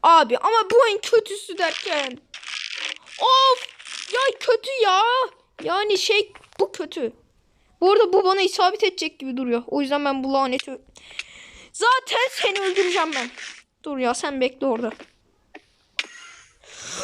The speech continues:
Vaa! Geldi bok gibi. Aa! Öl, öl. Lan ölsene it herif. Niye ölmüyorsun? Seni öldüreceğim ben. Ha, kolay öldün aslında zaten. Ha,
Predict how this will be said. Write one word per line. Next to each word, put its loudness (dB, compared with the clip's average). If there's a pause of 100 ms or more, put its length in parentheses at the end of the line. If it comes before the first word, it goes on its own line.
(100)
Vaa! 4 (460)
Geldi 2
bok 0
gibi. -2
Aa! 0
Öl, 2
öl. -4 (380)
Lan 0 (140)
ölsene -2
it -12
herif. -2
Niye -4 (180)
ölmüyorsun? -6 (540)
Seni -6
öldüreceğim 0
ben. -6 (1080)
Ha, 2 (180)
kolay 0
öldün 2
aslında -6
zaten. -2 (580)
Ha, 4